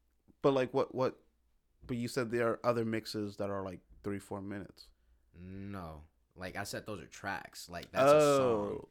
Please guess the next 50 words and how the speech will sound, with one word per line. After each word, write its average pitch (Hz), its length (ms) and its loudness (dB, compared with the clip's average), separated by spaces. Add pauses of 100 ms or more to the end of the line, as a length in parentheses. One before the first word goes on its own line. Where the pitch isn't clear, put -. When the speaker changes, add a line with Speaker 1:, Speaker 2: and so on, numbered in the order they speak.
(120)
Speaker 1:
sorry. 95 340 2
Speaker 2:
So, 117 200 -2
songs 120 400 -6
usually 101 540 -8
are 92 80 -6
from 90 240 -14
three 92 220 -12
to 85 80 -10
six - 340 -8
minutes, 85 400 -14
two 143 400 -2
and 92 100 -8
a 90 40 -10
half 98 340 -4
minutes 85 260 -12
to - 80 -14
six - 360 -12
minutes. 78 260 -14
It 90 60 -14
just 90 180 -12
depends. 85 600 -10 (480)
And 98 180 -10
then 92 360 -10 (200)
most 92 280 -8
of 95 40 -8
the 90 80 -8
time, 90 240 -8
anything 90 300 -10
after 87 240 -10
six - 260 -10
minutes 87 300 -6
is 80 100 -10
when 82 100 -8
it 80 40 -8
starts 82 240 -8
becoming 78 340 -12
a 71 60 -14
mix. - 480 -14 (160)
Speaker 1:
Oh, 113 140 4
okay. 104 100 2
Speaker 2:
Because 95 460 -4 (540)
you're 92 200 -10
using 87 560 -12 (240)
other 92 220 -8
people's - 340 -14
songs 82 300 -12
that - 80 -4
Speaker 1:
Yeah. 113 100 2
Speaker 2:
aren't 80 160 -4
yours. - 460 -12